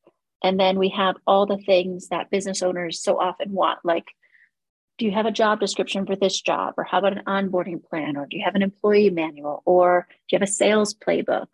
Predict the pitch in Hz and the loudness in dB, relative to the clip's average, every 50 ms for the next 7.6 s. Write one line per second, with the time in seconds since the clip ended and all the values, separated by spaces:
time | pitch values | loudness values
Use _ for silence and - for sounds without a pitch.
0 | - _ - 185 175 170 175 180 180 180 175 175 180 180 _ _ _ _ _ _ | -16 _ 0 2 4 6 6 6 4 4 4 2 0 -2 _ _ _ _ _ _
1 | - 185 190 185 190 185 180 - - 185 180 180 180 180 175 190 - _ - 185 | -4 -2 -2 0 0 -2 -2 -2 -2 0 0 0 0 -2 -4 -6 -12 _ -8 -6
2 | 208 190 - 170 170 175 190 208 - _ _ _ _ - - - 196 196 202 202 | -6 -6 -4 -4 -6 -6 -8 -10 -14 _ _ _ _ -8 -2 2 2 2 2 0
3 | 202 - - - 185 - - - - - 117 - - - - - _ _ - - | -4 -6 -6 -4 -4 -4 -4 -4 -4 -4 -4 -2 -2 -4 -4 -6 _ _ 2 2
4 | 269 262 254 - 262 254 - 277 262 - 294 285 294 294 285 285 - 302 302 294 | 2 2 4 4 4 4 4 0 0 0 2 2 4 2 2 2 2 0 2 2
5 | - - _ - 220 220 214 220 202 175 165 165 160 - - - 190 - - - | 0 -2 _ 2 2 2 2 0 -2 0 0 -2 -2 -6 -6 -4 -4 -4 -2 -2
6 | - - - - 277 294 294 302 320 330 339 349 359 359 - _ _ _ _ _ | -4 -2 0 2 2 2 2 4 4 4 4 4 2 -2 -4 _ _ _ _ _
7 | _ - 254 233 233 208 208 202 196 180 180 - | _ 0 2 2 2 2 2 2 2 0 0 0